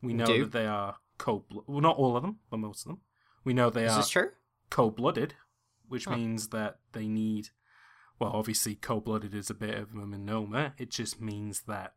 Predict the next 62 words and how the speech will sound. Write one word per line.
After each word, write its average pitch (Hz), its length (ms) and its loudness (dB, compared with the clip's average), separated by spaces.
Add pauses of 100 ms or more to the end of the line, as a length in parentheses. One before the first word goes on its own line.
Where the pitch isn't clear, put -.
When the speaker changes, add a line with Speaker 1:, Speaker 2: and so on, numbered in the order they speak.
(100)
Speaker 1:
they're 113 160 -6
not 104 240 -6
as 104 100 -10
warm-blooded 107 680 -4
as - 160 -12
warm-blooded 101 520 -12
animals. 131 500 -4
They 107 100 -12
just 107 240 -12
need 107 120 -8
to - 80 -12
warm 101 200 -8
themselves. 95 400 -12 (120)
Actually, 220 360 0
no. 175 240 0 (320)
I 180 60 4
don't 196 100 8
think 202 120 2
that's 139 160 4
true. 160 140 2
I 117 60 6
think 165 160 0
birds 147 240 2
are 156 200 8
actually 120 340 0
warm-blooded. 127 580 -4 (420)
Okay, 170 240 6
so 143 140 4
maybe 202 180 4
the 214 100 4
R 202 120 8
P 180 140 0
G 165 180 -2
could - 120 -2
be 143 80 8
about 139 220 4
Speaker 2:
Okay. 143 140 10
Speaker 1:
that. 131 300 2 (280)
Maybe 165 160 4
the 175 140 2
R 170 120 10
P 185 100 -4
G 151 160 -2
could 143 140 -2
be 143 120 2
about 131 300 2
birds 131 320 4
having 131 260 2
to - 100 -4
go 127 140 4
to 123 160 -2
other 135 160 -2
species 123 560 -4
and 117 140 -8
educate 117 500 -4
them 113 120 -4
on 110 80 -2
the 113 60 0
fact 117 220 -2
that 110 80 -8
they 113 200 -4
are 113 360 -2